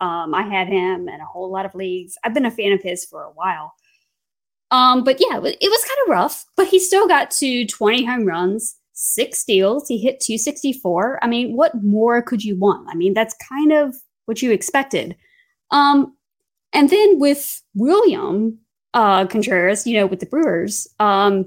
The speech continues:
he hit extremely well, but it's just, it just seemed like that is, like, the peak that I thought that he could get. So in my opinion, I think that he was gonna come down a bit. So maybe it'll be, like, a tie,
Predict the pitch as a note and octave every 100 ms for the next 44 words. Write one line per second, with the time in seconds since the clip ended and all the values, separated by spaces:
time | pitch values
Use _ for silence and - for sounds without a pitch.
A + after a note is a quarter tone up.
0 | - C#4 - E4+ F#4+ - - - - F4
1 | F#4+ F#4 D4 D4 F4+ D4 F3+ F#3 C4 -
2 | - - E4 E4+ - E4 - F4+ - -
3 | - G#4+ G#4 D4+ - A3+ A#3+ A3 - _
4 | _ _ _ _ _ _ _ _ _ -
5 | G3+ A3 G#3+ C#4+ - B3 C4+ B3+ A#3+ -
6 | - C4 F4 - - _ - B3 A3 B3
7 | B3 A#3+ B3+ C#4 - A#3+ - - G#3 G#3+
8 | C4 D#4+ F#4+ G4+ - _ - - E4 -
9 | - _ - C#4+ A#3 A3+ D4+ F4+ D4 D#4+
10 | C#4+ C#4 C4 B3 A#3 A#3+ A#3 A3 - A3
11 | G#3+ G#3+ F3 D#3 G#3+ D4 F4+ - _ _
12 | _ _ - D#4+ C#4+ A3 A#3+ D#4+ E4 A#3+
13 | B3 B3 A3+ G#3+ - - G3 - A3+